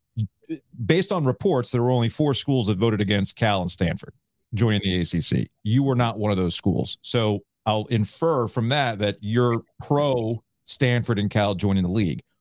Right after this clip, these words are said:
What, what is the conversation? What is the advisement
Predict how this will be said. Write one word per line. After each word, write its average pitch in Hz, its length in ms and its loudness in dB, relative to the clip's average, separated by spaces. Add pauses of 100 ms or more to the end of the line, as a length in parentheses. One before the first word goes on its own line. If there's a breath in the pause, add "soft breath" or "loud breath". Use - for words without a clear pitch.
(240)
What, 143 420 0
what 139 260 0
is 143 460 0
the - 80 -4
conversation? 110 760 0 (100)
What 113 240 2
is 98 160 -2
the 101 120 2
advisement 95 680 -2